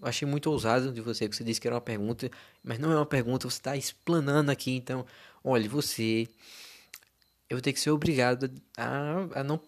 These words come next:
não responder mais essa sua pergunta. Eu vou ter que responder, partir pra primeira, né? Então, vamos lá. Sua primeira pergunta, o que eu estou achando do N G B A? Então, pessoal, N G B A é o novo R P G, porque, assim,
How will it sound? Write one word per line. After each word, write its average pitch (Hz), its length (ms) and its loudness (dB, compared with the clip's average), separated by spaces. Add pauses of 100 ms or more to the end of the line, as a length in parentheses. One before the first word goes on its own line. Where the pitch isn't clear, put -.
(220)
não 160 100 -2
responder 160 360 -2
mais 143 220 0
essa - 160 -6
sua 151 200 2
pergunta. 110 520 -4
Eu 101 40 -6
vou 107 80 -10
ter 113 120 -8
que 120 120 -6
responder, 117 400 -2
partir 120 320 -8
pra 127 100 -4
primeira, 101 420 -2
né? 107 160 -12 (580)
Então, 131 280 -4
vamos 143 220 2
lá. 113 280 2 (720)
Sua 151 140 2
primeira 165 180 6
pergunta, 139 340 2
o 131 40 2
que 131 60 0
eu 135 40 0
estou 135 180 0
achando 123 220 -2
do 120 80 0
N 117 160 0
G 107 120 0
B 104 120 2
A? 120 240 -2 (320)
Então, 127 380 -2
pessoal, - 420 -10
N 151 180 -4
G 156 120 0
B 147 100 4
A 139 40 6
é 139 80 4
o 139 60 2
novo 131 200 2
R 139 120 0
P 123 140 4
G, 110 260 0 (360)
porque, 143 180 -2
assim, 127 260 0